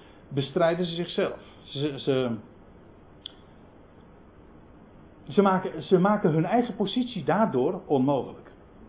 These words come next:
Inderdaad, een mens zou geloven.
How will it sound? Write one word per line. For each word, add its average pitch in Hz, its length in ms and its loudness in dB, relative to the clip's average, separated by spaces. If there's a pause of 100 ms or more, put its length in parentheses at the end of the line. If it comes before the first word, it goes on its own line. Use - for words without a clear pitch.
(2000)
Inderdaad, 151 600 0 (120)
een 127 200 0
mens 127 260 -2
zou 98 180 -6
geloven. 117 540 -10